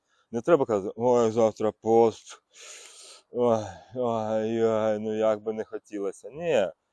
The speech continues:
Радісно, радісно. Береш вервицю і радісно йдеш молитися.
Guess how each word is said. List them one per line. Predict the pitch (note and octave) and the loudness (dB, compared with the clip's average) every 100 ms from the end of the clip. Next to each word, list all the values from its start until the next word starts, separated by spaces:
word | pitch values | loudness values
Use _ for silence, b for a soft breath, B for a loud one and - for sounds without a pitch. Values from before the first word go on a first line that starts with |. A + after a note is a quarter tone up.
| _ _ _ - - - | _ _ _ -20 -20 -14
Радісно, | G2+ C#3+ E3+ D#3 B2+ - E2+ - _ - | 2 10 10 10 -2 -6 -14 -16 _ 2
радісно. | B2 D3+ C3+ A2+ - D2+ _ _ - | 10 10 10 0 -2 -18 _ _ -2
Береш | G2 C#3 D3+ D3 | 4 6 6 6
вервицю | D3+ C#3+ - A#2+ | 4 4 0 0
і | A2+ | 4
радісно | A#2 C3+ B2 - A2 | 8 8 6 -2 0
йдеш | G#2 G2 G2 | 2 0 0
молитися. | F#2+ F2 D#2+ - | -6 -6 -10 -18